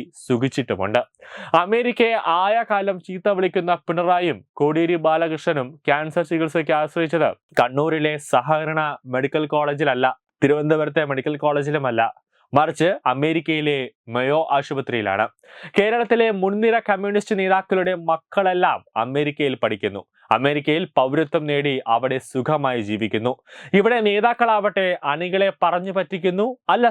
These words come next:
സഖാക്കളെ, ഒരു കാര്യം ചോദിച്ചോട്ടെ, ട്രംപ് സി പി എമ്മിനോട് എന്ത്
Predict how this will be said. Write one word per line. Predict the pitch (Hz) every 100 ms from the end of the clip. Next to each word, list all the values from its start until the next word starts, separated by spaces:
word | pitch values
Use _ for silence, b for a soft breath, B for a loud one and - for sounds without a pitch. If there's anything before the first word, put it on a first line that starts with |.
| 208
സഖാക്കളെ, | 170 160 160 147 143
ഒരു | 160 156
കാര്യം | 143 127
ചോദിച്ചോട്ടെ, | 117 120 110 98 b b -
ട്രംപ് | 185 220 233 220 -
സി | 196 190
പി | 214
എമ്മിനോട് | 196 180 165 151 131 135
എന്ത് | 151 190